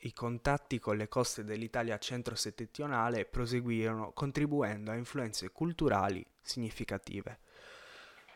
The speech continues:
In questo periodo la cultura di Polada si sviluppò nella penisola italiana, distinguendosi per caratteristiche tipiche del bronzo antico europeo.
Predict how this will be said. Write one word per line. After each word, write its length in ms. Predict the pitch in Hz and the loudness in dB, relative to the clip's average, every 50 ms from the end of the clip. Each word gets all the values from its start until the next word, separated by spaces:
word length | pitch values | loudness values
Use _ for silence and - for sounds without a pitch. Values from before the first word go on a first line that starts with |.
| - _ _ - | -20 _ _ -10
In 80 | - 117 | -6 0
questo 320 | - 113 107 - - 135 | 0 2 2 4 2 2
periodo 460 | - 170 175 185 185 185 160 117 - - | 2 2 4 4 4 6 6 4 4 2
la 160 | - 123 120 | -2 -2 -2
cultura 460 | - - 147 147 - - 160 139 120 | 0 2 2 2 4 6 8 8 8
di 160 | 110 104 110 110 | 6 4 -2 -6
Polada 540 | - - 143 147 139 117 113 120 123 131 - - | -2 2 2 4 6 6 6 4 4 2 -2 0
si 200 | - - - 160 | 0 0 2 2
sviluppò 440 | 147 143 160 160 160 151 - 139 139 | 2 2 2 2 2 2 2 2 4
nella 260 | 147 147 135 131 127 | 4 6 6 6 4
penisola 480 | - - 131 131 131 127 123 135 123 123 | 4 2 0 0 2 4 4 6 6 4
italiana, 640 | 123 - - 107 120 123 113 107 113 113 113 110 | 4 0 -2 -2 0 0 0 2 2 0 0 -2
distinguendosi 880 | - 135 131 - - - 160 156 151 131 110 110 110 110 107 - - - | -2 -2 0 0 2 2 2 2 4 4 2 2 0 0 0 0 0 0
per 160 | - 117 120 | -2 -4 -2
caratteristiche 840 | - 127 123 131 - - 131 131 117 104 - - - - 104 98 - | 0 0 0 0 0 0 0 0 0 0 -2 -4 -2 -2 -4 -4 -2
tipiche 400 | - 143 127 - 120 101 - 101 | -4 -4 -2 -2 -2 -2 -2 0
del 180 | 104 107 104 | 0 0 0
bronzo 380 | 104 104 120 127 120 113 113 120 | 0 0 0 0 0 0 0 0
antico 460 | 135 143 - - 110 104 - - 135 | 0 -2 -4 -6 -6 -6 -4 -2 -2
europeo. 760 | 135 135 123 101 101 - - - 80 78 90 - - - - | 0 2 2 0 0 0 0 -2 -2 -2 -4 -6 -8 -8 -8